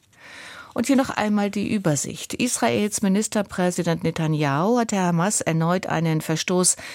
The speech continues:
gegen das Waffenstillstandsabkommen vorgeworfen. Die Bundeswehr stoppt die Umwandlung von Militärgelände in eine zivile Nutzung. Das U-S-Unternehmen Amazon hat den Abbau von vierzehntausend Stellen bestätigt.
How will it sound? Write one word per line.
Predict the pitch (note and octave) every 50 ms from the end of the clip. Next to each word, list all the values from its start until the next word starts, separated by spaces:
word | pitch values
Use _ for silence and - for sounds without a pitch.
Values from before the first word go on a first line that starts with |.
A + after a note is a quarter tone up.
| - - - -
gegen | - F3 D#3 F#3
das | F#3 F3+ F3 -
Waffenstillstandsabkommen | F3+ E3+ E3 - F#3 F3+ - - - C#3+ - - - - - - - - - - - - C#3+ C#3 C3+ C#3
vorgeworfen. | C#3+ - - C#3+ C#3 C#3+ C3+ D3 C#3 C#3 - C#3+ C3+ B2+ - - - - - - - - - -
Die | - A#3
Bundeswehr | G3 G#3 A#3 A#3 G#3+ F3+ - - - A#2+ - -
stoppt | - - - F#3+ G#3+ A3 - _ -
die | A3+ A3+ -
Umwandlung | - F#3 F3+ E3+ D3 C3 C3+ D3 - - G3 A3 A3+ A3+
von | - - F#3+ E3+ E3+ E3
Militärgelände | D#3+ D#3 D3 C#3 - - F3+ E3+ D#3+ D#3+ D#3+ E3 D#3 D3+ D3+ D#3 E3 D#3 D#3+ D#3
in | - - D3+ D3+
eine | - - D3+ D3+ D3+ -
zivile | - - F3+ E3+ F#3 F#3+ F#3+ F3+
Nutzung. | E3+ D#3+ D#3 - - - D#3+ D3+ C#3+ C3 - - - - - - -
Das | - - E3 -
U-S-Unternehmen | - G#2+ - - A3 A3+ - - G#3 G#3+ G3 F#3 F3+ F3+ F3 E3 D3+ -
Amazon | - D#3 E3 F#3 G#3 A3+ A#3+ B3 B3 B3+ B3+ A3+
hat | A3 G#3 -
den | - G3 F3+ -
Abbau | - F3+ - _ - E3+ D#3+ D#3+ E3
von | E3 - - D#3+ D#3+ D3+ -
vierzehntausend | - - - E3+ - - - E3+ D#3+ E3 - - D#3+ D3+ C#3+ D#3 D3+ - E3 E3+ F3 -
Stellen | - - D#3 C#3 C#3+ D3 D3+ D3+
bestätigt. | - F3 F3 - - - - - - - - - - -